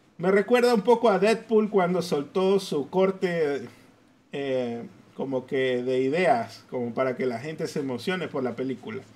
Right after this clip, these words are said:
Entonces como que quieren emocionar a la gente. "Al fin van a hacer un juego sin marcadores los de Ubisoft", no sé qué.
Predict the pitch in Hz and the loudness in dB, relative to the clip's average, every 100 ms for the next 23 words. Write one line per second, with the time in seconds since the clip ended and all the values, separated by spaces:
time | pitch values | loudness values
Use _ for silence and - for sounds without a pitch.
0 | - - _ _ _ - 127 147 156 151 | -20 -20 _ _ _ -16 -8 -4 -2 -2
1 | 151 135 131 185 190 196 190 156 175 160 | -4 -4 0 4 4 4 4 2 0 0
2 | 185 180 160 185 175 139 - 294 349 311 | 0 0 0 0 0 -2 -2 -4 -2 0
3 | 262 277 277 214 247 269 254 254 220 233 | 0 -2 0 2 2 0 0 2 2 2
4 | 214 208 214 269 269 190 196 196 202 254 | 0 -4 -2 0 0 0 -2 -2 -4 -6
5 | 247 202 185 175 170 170 160 190 | -6 -6 -6 -8 -10 -8 -6 -6